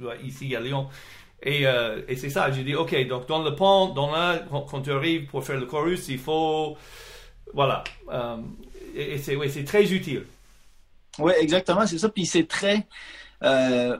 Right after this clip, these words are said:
Speaker 2: euh, tu sais, tu sais, qu'est-ce qu'ils disent ? Ils disent que j'avais déjà lu cette expression-là qui disait que tous les musiciens qui prennent des notes sur, sur leur feuille, tout ça, c'est, c'est hyper personnel parce que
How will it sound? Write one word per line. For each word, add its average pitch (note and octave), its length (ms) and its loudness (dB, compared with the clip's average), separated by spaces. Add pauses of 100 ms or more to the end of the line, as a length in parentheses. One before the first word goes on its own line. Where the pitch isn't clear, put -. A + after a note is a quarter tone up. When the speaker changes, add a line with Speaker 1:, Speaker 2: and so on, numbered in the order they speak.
Speaker 2:
euh, A#2+ 420 0
tu F3+ 160 4
sais, E3 60 2
tu C#3+ 80 -4
sais, F3 100 -2
qu'est-ce D#3 200 2
qu'ils C3+ 100 -2
disent ? E3 200 2
Ils C#3+ 80 4
disent D#3 220 2
que C#3+ 140 2
j'avais B2+ 260 2
déjà C3+ 160 6
lu D3+ 140 6
cette D#3+ 100 -4
expression-là C3+ 560 -2
qui B2 140 -12
disait C#3 160 -4
que C3+ 100 -10 (640)
tous F#3+ 120 0
les F3 140 4
musiciens C#3+ 400 0
qui E3+ 140 -8
prennent C#3+ 240 2
des A#2+ 120 2
notes C3+ 320 2
sur, - 380 -6
sur A2+ 220 -4
leur G2 200 -2
feuille, C#3+ 280 -2
tout - 100 -12
ça, E3+ 240 -2 (560)
c'est, - 340 0
c'est - 240 -6
hyper C#3 360 4
personnel D3+ 520 -2
parce A2+ 160 -4
que A2+ 220 -2